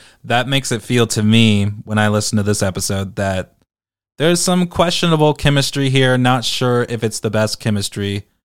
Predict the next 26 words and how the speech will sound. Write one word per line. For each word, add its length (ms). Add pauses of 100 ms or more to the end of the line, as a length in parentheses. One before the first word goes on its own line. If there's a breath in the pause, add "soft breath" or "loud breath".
(260)
right 280
now. 500 (480)
Perfectly 380
understandable. 580
They're 100
just 200
getting 180
started, 500
but 400
talking 380
over 240
each 180
other 440 (360 soft breath)
and 200
some 200
dead 280
spaces 520
when 420
they 220
both 340
don't 240
know 240
who 180
should 220
be 120
talking 520